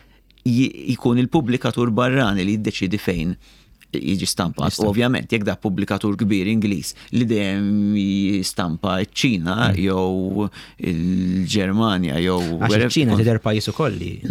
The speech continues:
Speaker 2: tara
Speaker 1: Eh,
Speaker 2: spiss, ġifieri.
Speaker 1: ekku, le, tara,
Speaker 2: Eh,
Speaker 1: raġuni, il-fam-, I mean, ċajta, niċċajta fuq il-famus Made in China konna fi żmien,
Speaker 2: Ah,
Speaker 1: imma,
Speaker 2: ah.
Speaker 1: eh, huwa fatt li l-istampar huwa orħos hemmhekk, eh, il-kwalità mhijiex ħażina,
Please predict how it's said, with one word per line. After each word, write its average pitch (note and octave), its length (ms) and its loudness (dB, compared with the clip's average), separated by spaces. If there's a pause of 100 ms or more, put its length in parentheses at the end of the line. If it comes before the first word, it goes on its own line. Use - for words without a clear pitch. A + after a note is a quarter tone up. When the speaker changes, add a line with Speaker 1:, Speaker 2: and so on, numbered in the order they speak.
(480)
Speaker 2:
tara C3+ 180 2
Speaker 1:
Eh, - 40 0
Speaker 2:
spiss, - 380 0
ġifieri. F#2+ 440 -4
Speaker 1:
ekku, C3 260 2
le, D#3 160 4
tara, A2+ 440 2
Speaker 2:
Eh, G2+ 100 -2
Speaker 1:
raġuni, A2 400 2
il-fam-, G#2 400 -2
I A2 60 -2
mean, F#2+ 120 0 (720)
ċajta, G2+ 320 2
niċċajta G2+ 380 0
fuq F#2+ 160 -4
il-famus G2 240 0
Made G2+ 200 0
in A2 100 2
China G2 320 0
konna G2+ 240 0
fi G#2+ 100 -2
żmien, A#2 380 2
Speaker 2:
Ah, - 40 -2
Speaker 1:
imma, A#2+ 220 4
Speaker 2:
ah. A2+ 60 0 (480)
Speaker 1:
eh, G#2 340 2 (240)
huwa G#2+ 180 0
fatt - 300 -4
li - 80 0
l-istampar G2 760 -2
huwa F#2 300 0
orħos C#3 320 -2
hemmhekk, A2 320 0 (440)
eh, F#2+ 240 -2 (100)
il-kwalità G#2 500 0
mhijiex F#2+ 300 -2
ħażina, C#3 500 0